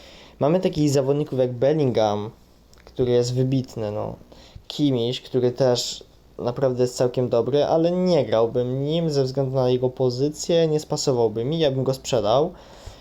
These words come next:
I też skill boosta ma trochę słabego, no ale ogólnie karta jest wybitna. De Ligt, no, wskoczyłby zdecydowanie do naszego składu. E, Kolo Muani już może nie aż tak bezproblemowo, ale wciąż ocena ogólna robi swoje.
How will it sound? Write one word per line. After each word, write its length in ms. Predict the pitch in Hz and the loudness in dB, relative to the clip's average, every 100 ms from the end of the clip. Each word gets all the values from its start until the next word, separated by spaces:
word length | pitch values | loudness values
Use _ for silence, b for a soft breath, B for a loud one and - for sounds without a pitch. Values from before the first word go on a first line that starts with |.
| B | B
I 100 | 127 | -4
też 160 | 127 139 | -2 -2
skill 240 | - 139 | -2 -2
boosta 340 | 139 139 - 117 | 0 -2 0 0
ma 100 | 117 | 0
trochę 240 | 123 113 | 2 0
słabego, 600 | - 117 110 104 131 170 202 - | 2 0 2 2 0 0 -6 -8
no 140 | - | 0
ale 160 | 135 139 | 2 2
ogólnie 320 | 139 151 143 | 2 2 2
karta 260 | 143 - 135 | -2 0 0
jest 140 | 135 | 2
wybitna. 600 | 135 123 104 107 107 127 - B B - | 0 -2 -4 -2 -2 -2 -8 B B -14
De 200 | 123 131 | 0 0
Ligt, 380 | 135 143 139 - | 2 0 0 -4
no, 140 | 135 131 | -2 0
wskoczyłby 560 | - 151 143 139 135 | 0 -2 0 0 2
zdecydowanie 560 | 131 131 131 127 123 110 | 2 0 0 0 2 0
do 60 | |
naszego 320 | 107 110 104 107 | -2 -4 -4 -6
składu. 540 | - 95 98 104 117 - B B B B B | -2 0 0 -2 -6 -14 B B B B B
E, 220 | 113 117 | 0 0
Kolo 300 | 113 180 180 | 2 2 2
Muani 560 | 160 139 147 170 170 160 | 2 2 2 2 2 4
już 220 | 151 151 | 2 2
może 260 | 147 147 143 | 0 2 2
nie 260 | 151 156 | 2 4
aż 240 | 127 - - _ _ | 2 0 -8 _ _
tak 300 | - 131 - - B B B B - - - - 131 | 0 0 0 -14 B B B B -20 -20 -20 -16 -10
bezproblemowo, 1120 | 117 127 - 131 127 131 127 123 120 165 185 | -4 -4 -4 -4 0 2 2 2 2 0 2
ale 120 | 151 | 0
wciąż 280 | - 151 151 | -2 0 0
ocena 320 | 139 139 131 | 0 0 2
ogólna 340 | 127 135 127 | 2 2 2
robi 220 | 127 123 127 | 0 -2 -4
swoje. 420 | - 127 95 | 0 0 0